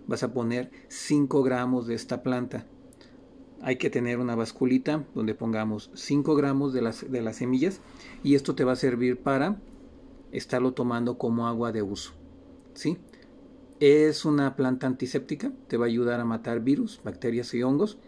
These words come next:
Entonces, y también te va a ayu-, es expectorante, de tal manera que te va a ayudar a sacar las flemas y con esto, y, y además tiene una función como es febril para la fiebre.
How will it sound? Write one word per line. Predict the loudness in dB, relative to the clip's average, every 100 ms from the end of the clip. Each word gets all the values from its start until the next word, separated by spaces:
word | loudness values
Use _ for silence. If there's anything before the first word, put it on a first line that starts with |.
| -20 -20 -20 -10
Entonces, | -4 -4 0 0 0 0 0 0 -2
y | -2 -2
también | -2 -2 0 2 0 -2
te | -4
va | -2
a |
ayu-, | 0
es | 0 -2 -6
expectorante, | -10 -8 -8 -4 -6 -8 -12 -20 -20 -8
de | -4
tal | -2 0
manera | 0 -2 -4
que | -4
te | -2
va | 0
a |
ayudar | 0 -2 -6
a | -10
sacar | -12 -6 -4
las | -4 0
flemas | 0 0 -4 -10 -20 -20 -20 -16 0
y | 2 4
con | 2 2
esto, | 2 0 0 0 -2 -8 -20 -18 -6
y, | -2 2 4
y | 4 0 0
además | 2 2 2
tiene | 2 2 4
una | 0
función | 0 -2 -2 2 4 4 4 0
como | -4 -2 0 0
es | -2
febril | -2 0 2 0 -4 -6
para | -4 -4
la | -2
fiebre. | 2 2 2